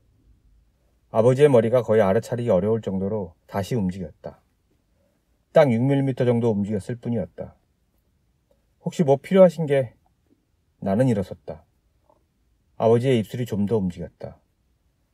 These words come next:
"그이가 뭐라고 말하는 거니?" 어머니가 물었다.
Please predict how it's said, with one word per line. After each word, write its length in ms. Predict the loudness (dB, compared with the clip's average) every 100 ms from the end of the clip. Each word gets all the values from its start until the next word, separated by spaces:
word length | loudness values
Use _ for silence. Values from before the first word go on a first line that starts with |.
| _ _ _ _
"그이가 260 | 2 4
뭐라고 320 | 4 4 2 2
말하는 300 | 2 0 -4
거니?" 400 | -4 -4 -6 -10 _ _ _ _ _ _ _ _ _
어머니가 360 | -2 0 2 0
물었다. 480 | -2 -6 -12 -16